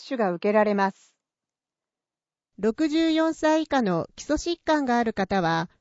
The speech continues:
六十五歳以上の高齢者に続いて接種を受けることができます。ワクチン接種を希望する基礎疾患がある方は、新型コロナワクチン対策室に届け出をお願いします。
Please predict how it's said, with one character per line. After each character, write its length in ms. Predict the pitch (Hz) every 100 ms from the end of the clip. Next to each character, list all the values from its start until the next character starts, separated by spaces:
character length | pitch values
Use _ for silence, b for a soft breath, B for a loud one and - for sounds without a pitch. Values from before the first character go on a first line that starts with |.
| _
六 260 | 214 226 302
十 180 | 320 320
五 140 | 330
歳 340 | 320 320 330
以 60 | 320
上 220 | 311 269
の 260 | 185 170 -
高 220 | 214 247
齢 180 | 311 330
者 140 | 277
に 100 | 233
続 300 | 185 170 165
い 100 | 175
て 280 | - 175 - _
接 240 | - 277 -
種 100 | 294
を 100 | 240 185
受 140 | 262
け 60 | 254
る 80 |
こ 140 | 220 196
と 100 | 247
が 100 | 208
で 120 | 165
き 120 | 160
ま 180 | 156 160
す。 60 | _ _ _ _ _ _ _ _ _ _ _ -
ワ 140 | 226
ク 100 | -
チ 140 | 302
ン 60 | 330
接 260 | - 349 -
種 120 | 269
を 100 | 233
希 180 | - 220
望 180 | 247
す 180 | 262 247
る 240 | 226 226 -
基 60 | -
礎 320 | 277 302 320
疾 40 | -
患 220 | 311 277
が 120 | 226
あ 60 | 233
る 80 | 226
方 300 | 190 208 175
は、 240 | 160 165 _ _ _ -
新 240 | 262 285
型 240 | 294 294
コ 140 | 285 285
ロ 100 | 285
ナ 140 | 277
ワ 120 | 277
ク 120 | 277 _
チ 180 | 202
ン 80 | 175
対 240 | - 208 247
策 300 | 294 311 302
室 240 | - 247
に 180 | 170 - -
届 300 | 180 233 285
け 40 |
出 140 | 277
を 100 | 269
お 60 | 262
願 300 | 254 247 247
い 20 |
し 140 | - 220
ま 180 | 214
す。 160 | 214